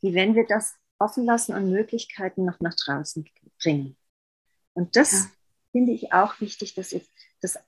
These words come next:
Speaker 1: man drauf schaut, wie gehe ich sprachlich mit mir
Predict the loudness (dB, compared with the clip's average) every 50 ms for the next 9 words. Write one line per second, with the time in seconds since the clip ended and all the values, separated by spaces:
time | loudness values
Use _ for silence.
0 | _ _ _ -4 -2 0 0 0 -2 -2 -2 0 0 2 2 2 2 0 0 -2
1 | -2 -6 -8 _ _ _ _ _ _ -2 -2 0 2 2 0 0 -2 -6 -6 -6
2 | -4 -2 -2 -2 -2 -4 -6 -10 -14 -8 -6 -4 -4 -4 -2 0 2 2 2 2
3 | 2 0 -2 -4 -6